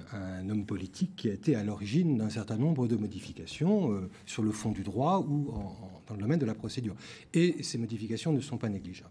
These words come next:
Deuxième point, il y a une, il y a une modification là qui me paraît beaucoup plus importante de la pratique. C'est-à-dire que, à deux niveaux, tant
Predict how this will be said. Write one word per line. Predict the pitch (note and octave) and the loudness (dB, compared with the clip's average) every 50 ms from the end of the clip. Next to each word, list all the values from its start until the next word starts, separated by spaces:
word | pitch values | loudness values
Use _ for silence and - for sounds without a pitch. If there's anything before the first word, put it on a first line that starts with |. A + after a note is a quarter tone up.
| _ - | _ 0
Deuxième | B2 C#3+ D#3 C3+ C3+ D3 C3+ C3+ | 2 4 4 6 4 4 2 2
point, | - - D#3+ E3 F#3+ G#3 G3+ - - - - - - - - - _ _ - - | -2 -4 -2 -2 0 -2 -2 -6 -12 -18 -20 -20 -20 -20 -20 -20 _ _ -2 4
il | C#3+ | 6
y | F3 | 6
a | F#3+ F3 D3 - - E3 | 6 6 4 0 -2 -2
une, | D3 C#3 C3 C3 B2 A#2+ - - | 0 0 2 2 0 -2 -2 -6
il | B2+ B2+ C3+ | -8 -4 0
y | D3 | 0
a | C3 | 2
une | A#2+ A2 G#2+ G2+ G2+ G2 F#2+ F#2 F#2+ - - - - | 2 2 2 0 -2 -2 -4 -6 -8 -12 -14 -12 0
modification | C3+ C#3+ C#3+ D3+ D3 - B2+ - D3+ C3+ - - D3 A#2+ | 0 2 2 2 -2 -8 -4 -2 -2 -2 0 0 -2 0
là | A#2+ B2+ B2 A#2 A#2 C#3 C#3+ - - | 0 0 0 0 -2 -4 -8 -10 -4
qui | D3 | -4
me | C#3+ B2 | -2 -2
paraît | C3 A#2+ A2 | 0 -2 0
beaucoup | D#3+ F3+ - D#3 | 0 0 0 -2
plus | C#3+ - - A2+ G#2+ G2 - C#3 | -6 -6 -10 -10 -8 -4 -2 -2
importante | B2 - A#2+ A#2 - - - F#3+ G3 - | -2 -2 -4 -8 -8 -4 -2 -2 0 0
de | C3 | 0
la | B2 A#2+ | 0 0
pratique. | - - C3+ - - - - - - - - _ _ - - - - - _ _ - - - - | 0 -2 -6 -6 -6 -12 -18 -18 -20 -20 -20 _ _ -20 -20 -20 -20 -20 _ _ -20 -18 -16 -6
C'est-à-dire | - B2+ C3+ D3+ D3 D3 | -2 2 2 2 2 2
que, | - B2+ A2 - - - - - - - | -2 -4 -4 -4 -6 -14 -18 -20 -16 -6
à | - C3 B2 | -2 0 6
deux | C3 F#3+ | 8 8
niveaux, | F#3 F#3 E3+ D#3 E3+ D#3+ A#2+ - - - - - - - - _ _ _ _ _ _ - | 10 10 8 8 6 6 4 4 0 -10 -16 -18 -20 -20 -20 _ _ _ _ _ _ 4
tant | - G3+ F3 C#3 A2 | 4 6 6 4 0